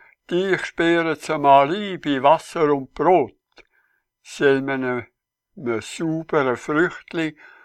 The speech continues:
prophezeien. Wart nu, dich holen's mit dem gelben Wägeli.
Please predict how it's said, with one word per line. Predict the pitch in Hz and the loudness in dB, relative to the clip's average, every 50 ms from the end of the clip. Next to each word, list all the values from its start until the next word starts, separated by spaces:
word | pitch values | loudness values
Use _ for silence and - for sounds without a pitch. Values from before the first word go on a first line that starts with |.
| _ _ _ _ _ _ | _ _ _ _ _ _
prophezeien. | - - 143 139 135 - 156 143 - - - 123 101 95 90 90 90 92 - _ _ _ _ _ _ _ _ _ _ _ _ _ _ _ _ _ _ _ _ _ _ _ _ _ _ _ _ _ _ _ _ _ _ _ _ _ _ _ _ _ _ _ _ _ _ _ _ _ - | -4 0 0 0 0 0 -4 -6 -6 -4 -4 -2 -2 -2 -2 -4 -4 -6 -6 _ _ _ _ _ _ _ _ _ _ _ _ _ _ _ _ _ _ _ _ _ _ _ _ _ _ _ _ _ _ _ _ _ _ _ _ _ _ _ _ _ _ _ _ _ _ _ _ _ 0
Wart | - 196 185 196 190 - _ - | 2 4 4 4 2 0 _ -6
nu, | 185 190 185 190 180 _ _ _ _ _ _ _ _ _ _ _ _ _ - | -2 -2 -2 -2 -4 _ _ _ _ _ _ _ _ _ _ _ _ _ -8
dich | 180 175 185 185 170 - | -6 -2 0 0 0 2
holen's | - 170 170 170 170 165 - - - | 2 2 2 2 0 -2 -6 -10 -8
mit | 175 165 156 147 - - | -6 -6 -6 -6 -6 -6
dem | 160 156 | -4 0
gelben | 151 160 147 143 143 147 147 151 151 147 | 4 4 6 6 6 4 4 4 4 6
Wägeli. | 165 180 190 - 214 208 185 147 123 113 110 | 4 4 4 2 0 -2 -2 -2 -4 -10 -12